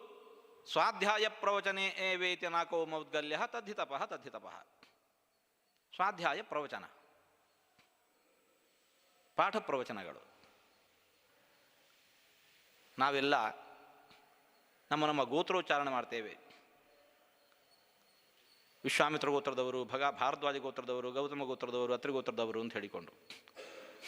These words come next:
ಯಾಕೆ ಇವತ್ತಿಗೂ ಅವರನ್ನು ನೆನಪಿಸ್ಕೊಳ್ತಾ ಇದ್ದೇವೆ? ಯಾರವರು? ನಮ್ಮ ಪೂರ್ವಜರು. ಅವರು ಮಾಡಿದ ತಪಸ್ಸಿನಿಂದಾಗಿ ಇವತ್ತಿಗೂ ನಾವು ಅವರನ್ನು ನೆನಪಿಸ್ಕೊಳ್ತಾ ಇದ್ದೇವೆ.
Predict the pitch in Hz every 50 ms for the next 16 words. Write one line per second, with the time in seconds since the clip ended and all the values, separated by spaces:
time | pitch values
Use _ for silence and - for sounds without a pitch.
0 | - - - - - - - - - - - - 143 151 170 - - 151 165 165
1 | - 180 175 185 170 160 156 151 147 151 151 143 135 - 151 139 - - 127 131
2 | 131 123 127 120 120 117 113 117 123 147 175 170 143 139 127 120 113 - - -
3 | - - - - 120 135 127 - - 143 156 156 135 120 104 87 - - - -
4 | - - - - - - - - - - - - - - - - - _ _ _
5 | _ - _ _ _ _ _ _ _ _ _ _ _ _ _ _ _ _ - 147
6 | 180 208 233 233 220 214 214 214 208 202 202 156 147 165 220 220 - - - -
7 | - - - - - - - 175 170 175 254 240 - 269 262 247 233 226 190 175
8 | 190 214 196 185 185 196 214 185 170 208 226 - 233 233 220 202 196 185 180 175
9 | 170 165 160 170 208 269 294 285 - - - - - - - _ - 180 196 170
10 | 151 - - 147 - 139 127 127 117 107 120 110 95 82 - - -